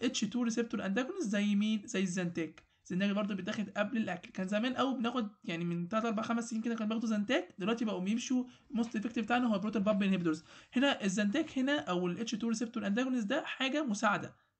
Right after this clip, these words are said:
مش حاجه اساسيه، لا، هي حاجه مساعده عشان امنع، آه، امنع ال-، اللي بيحصل يعني، تمام؟ اسمها adjuvant treatment، حاجه م-، علاج مساعد، اكتب جنبها كده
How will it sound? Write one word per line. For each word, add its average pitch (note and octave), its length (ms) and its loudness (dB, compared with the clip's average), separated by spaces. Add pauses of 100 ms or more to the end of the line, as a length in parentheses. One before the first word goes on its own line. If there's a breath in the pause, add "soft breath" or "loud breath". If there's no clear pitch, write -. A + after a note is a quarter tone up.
مش G3 140 -2
حاجه A3 260 2
اساسيه، F#3 380 -2
لا، E3 120 -4
هي E3+ 140 -2
حاجه A3+ 180 -2
مساعده C4 360 -2
عشان F#3+ 260 -8
امنع، C4+ 440 0 (420 loud breath)
آه، F#3 400 2
امنع B3+ 340 2
ال-، E3 840 -2
اللي F#3+ 120 2
بيحصل G3 380 0
يعني، - 220 -10
تمام؟ G3 240 -4
اسمها G#3+ 560 0
adjuvant A#3 540 0 (180)
treatment، F3+ 480 0 (240)
حاجه G#3+ 400 0
م-، F#3 140 -8 (120)
علاج G3+ 340 0
مساعد، G#3 400 -2
اكتب G3 200 -6
جنبها F#3+ 240 -2
كده B3 320 -2